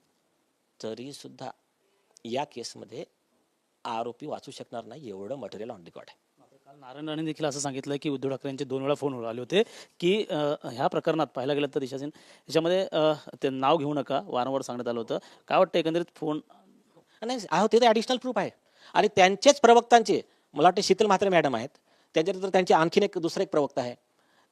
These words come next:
Speaker 1: त्यांचे on record स्टेटमेंट आहे की आम्हाला पण सूचना होत्या की दिशा सालियान आणि या प्रकरणात काय नाही बोलायचं आणि काय बोलायचं, म्हणजे एवढं प्रिकॉशन का होते? जर चोर की दाढी में तिनका,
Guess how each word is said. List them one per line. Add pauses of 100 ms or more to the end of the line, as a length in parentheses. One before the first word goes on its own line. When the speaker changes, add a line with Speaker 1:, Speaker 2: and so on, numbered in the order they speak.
Speaker 1:
त्यांचे (100)
on
record
स्टेटमेंट
आहे (360)
की
आम्हाला
पण
सूचना
होत्या
की
दिशा
सालियान
आणि
या
प्रकरणात (560)
काय
नाही
बोलायचं (180)
आणि
काय
बोलायचं,
म्हणजे
एवढं
प्रिकॉशन
का
होते?
जर (440)
चोर
की
दाढी
में
तिनका,